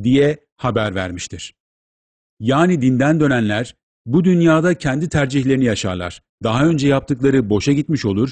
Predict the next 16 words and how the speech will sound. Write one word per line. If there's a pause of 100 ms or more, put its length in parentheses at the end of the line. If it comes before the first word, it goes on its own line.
(160)
ve
hesaplarını
ahirette
Allah'a
verirler. (200)
Kur'an'a
göre
bu
insanlara (220)
dünyada
herhangi
bir
ceza
veya
yaptırım
uygulanamaz.